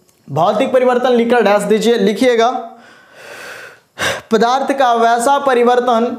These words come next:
पदार्थ का वैसा परिवर्तन जो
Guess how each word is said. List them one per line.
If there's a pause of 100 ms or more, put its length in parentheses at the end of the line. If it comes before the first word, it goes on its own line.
(1300)
पदार्थ
का
वैसा
परिवर्तन (260)
जो